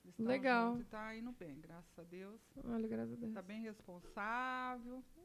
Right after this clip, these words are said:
Speaker 2: Uhum.
Speaker 1: bem na vida dele, isso é felicidade, né?
Speaker 2: Aham.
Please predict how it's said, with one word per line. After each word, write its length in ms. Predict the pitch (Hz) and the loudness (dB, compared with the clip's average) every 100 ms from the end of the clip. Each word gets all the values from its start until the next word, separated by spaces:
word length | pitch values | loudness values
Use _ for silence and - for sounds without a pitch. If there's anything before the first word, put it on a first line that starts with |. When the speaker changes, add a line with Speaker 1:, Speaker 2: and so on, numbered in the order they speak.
| - - - - - - | -20 -20 -20 -20 -4 6
Speaker 2:
Uhum. 160 | 277 | 8
Speaker 1:
bem 160 | 285 311 | 10 8
na 120 | - | 6
vida 300 | 202 180 180 | 2 -2 -6
dele, 1040 | 170 180 214 233 240 233 226 233 226 220 208 | -6 -4 -2 -2 -2 -4 -6 -8 -8 -10 -10
isso 180 | - 226 | -10 -14
é 60 | |
felicidade, 760 | 220 220 214 - 214 202 190 190 | -8 -8 -6 -10 -4 -2 -2 -4
né? 120 | 196 202 | -2 2
Speaker 2:
Aham. 420 | 233 226 226 | 4 4 0